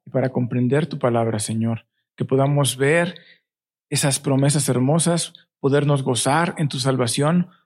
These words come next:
podernos gozar en que ahora pertenecemos al pueblo de Israel, Señor, y que otras personas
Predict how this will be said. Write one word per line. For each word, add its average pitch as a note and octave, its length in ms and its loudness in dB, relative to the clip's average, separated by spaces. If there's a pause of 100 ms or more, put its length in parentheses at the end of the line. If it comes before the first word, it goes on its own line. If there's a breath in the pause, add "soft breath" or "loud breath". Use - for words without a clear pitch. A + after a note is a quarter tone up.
(140)
podernos C#3+ 420 0
gozar D3+ 520 0
en D#3 100 -4
que C#3 100 0
ahora C#3 180 2
pertenecemos C3+ 800 -2 (280)
al B2 160 -2
pueblo C#3 300 2
de B2+ 120 2
Israel, B2 480 0
Señor, C#3 460 -2 (400 soft breath)
y C3+ 160 -4
que C#3 760 0 (580)
otras E3+ 380 -2
personas C#3 1000 -2